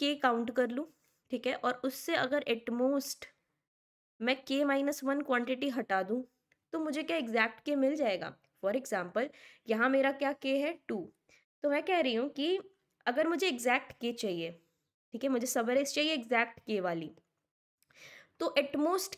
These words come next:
k मैं ले लूँ, ठीक है। At most k का मतलब है कि मैं वो सारी सब अरेज काउंट कर लूँ जहाँ पर डिफरेंट इंटीजर्स की वैल्यू less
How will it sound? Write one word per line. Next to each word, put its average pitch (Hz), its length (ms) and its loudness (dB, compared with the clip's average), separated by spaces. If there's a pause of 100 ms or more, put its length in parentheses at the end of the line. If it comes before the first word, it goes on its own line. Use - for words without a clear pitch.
k 311 140 2
मैं 311 120 0
ले 254 160 4
लूँ, 247 180 -2 (500)
ठीक 247 120 -2
है। 277 100 2
At 247 200 -2
most 320 320 -2
k 294 140 0
का 262 80 2
मतलब 214 360 0
है 208 140 2
कि 320 140 -4
मैं 330 160 0
वो 277 200 0
सारी 262 380 2
सब 277 220 0
अरेज 226 240 0
काउंट 185 340 -2
कर 190 180 2
लूँ 202 280 2 (400)
जहाँ 247 320 4 (140)
पर 247 340 4 (320)
डिफरेंट 294 540 2
इंटीजर्स 277 520 2
की 302 180 0
वैल्यू 214 500 2 (180)
less 220 280 -2